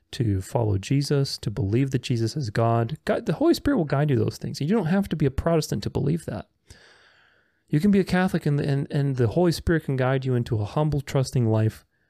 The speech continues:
with Christ. Now, you will be deceived on several things, and we don't know the state of the heart, so it's not for us to be rash and say, "Catholics aren't saved. They need to repent and believe the gospel." Yeah, well, probably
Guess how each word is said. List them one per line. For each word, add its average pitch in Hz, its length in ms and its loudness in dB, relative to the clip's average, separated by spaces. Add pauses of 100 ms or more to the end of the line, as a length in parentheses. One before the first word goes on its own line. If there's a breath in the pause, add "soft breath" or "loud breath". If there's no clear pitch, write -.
(200)
with - 160 -2
Christ. - 280 -4
Now, 127 100 0
you 147 140 2
will 240 100 4
be 196 180 2
deceived 185 520 2
on 165 260 0
several 185 380 0
things, 139 560 -2 (480)
and 123 120 2
we 147 120 4
don't 185 160 2
know 175 120 2
the 160 80 2
state 165 240 2
of 151 100 2
the 147 60 2
heart, 160 260 0
so - 140 0
it's 131 160 -2
not 143 280 0
for - 160 -4
us 151 200 0
to 139 80 -4
be 127 120 2
rash 156 500 2
and 131 180 0
say, 120 380 2 (640 soft breath)
"Catholics 156 420 0
aren't 131 180 0
saved. 113 460 0
They 123 80 2
need 127 140 0
to 120 60 -2
repent 117 400 0
and 113 80 0
believe - 200 0
the - 60 -4
gospel." - 400 -4
Yeah, 247 220 0
well, 220 380 2 (720)
probably 170 580 0